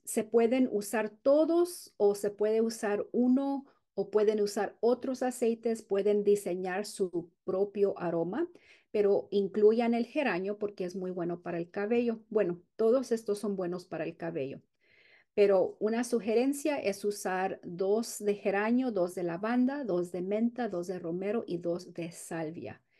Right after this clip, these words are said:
Y simplemente en una cacerola se combina el azúcar y el agua y se deja hervir y uno lo está revolviendo para que se disuelva bien el azúcar. Ya se deja enfriar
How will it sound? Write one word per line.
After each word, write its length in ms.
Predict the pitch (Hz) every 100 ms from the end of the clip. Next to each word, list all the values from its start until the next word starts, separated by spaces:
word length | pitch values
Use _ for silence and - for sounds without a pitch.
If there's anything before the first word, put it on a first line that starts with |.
| _ _ _ _ _ -
Y 340 | 202 208 208
simplemente 1040 | 208 269 269 311 294 240 226 226 247 240 190
en 120 | 185
una 200 | 202 208
cacerola 720 | 226 233 262 233 202 262 349 -
se 260 | - 208 196
combina 380 | 185 180 202 202
el 100 | 185
azúcar 500 | 170 - 233 262 254
y 100 | 285
el 100 | 269
agua 420 | 196 196 285 381 _ _ _ _ _ _
y 240 | 202 202 202
se 200 | - 180
deja 440 | 190 - 220 214
hervir 680 | 175 170 170 175 175 269 - _ _
y 180 | 190 185
uno 300 | 180 196 202
lo 140 | 196
está 480 | 175 - - 185 190
revolviendo 720 | - 214 220 202 202 185 196
para 260 | - 170 175
que 220 | - 175
se 180 | 170 190
disuelva 520 | 180 - 190 185 185
bien 200 | 180 175
el 60 | 165
azúcar. 600 | 170 - 262 - 185 - _ _ _ _ -
Ya 240 | 196 214
se 200 | 247 233
deja 540 | 202 214 - 262 339 - _ _ _
enfriar 760 | 180 180 - 180 180 190 262